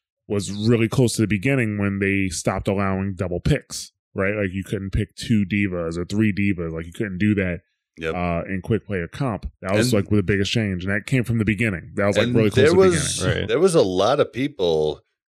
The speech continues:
Speaker 2: not happy with that ch-, with, with that change and said it,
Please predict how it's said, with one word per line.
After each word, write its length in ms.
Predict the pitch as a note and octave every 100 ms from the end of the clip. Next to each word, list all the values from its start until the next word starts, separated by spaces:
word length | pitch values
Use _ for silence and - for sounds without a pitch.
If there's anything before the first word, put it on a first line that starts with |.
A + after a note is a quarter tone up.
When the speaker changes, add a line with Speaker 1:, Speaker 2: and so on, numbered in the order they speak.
| _ _ -
Speaker 2:
not 440 | D#2+ F2+ A2 B2
happy 760 | D2+ F#2 B2 - F2 D2 C#2+ C2+ _ _
with 400 | D#2+ F2 E2 - F2+
that 460 | F2 E2 E2 - _ -
ch-, 200 | - -
with, 440 | E2+ F2+ F#2 F#2+ - -
with 320 | E2+ G2 -
that 200 | F#2+ E2
change 400 | - A2 A2+ D#2
and 100 | C2+
said 360 | - F#2 F2 E2+
it, 180 | D#2+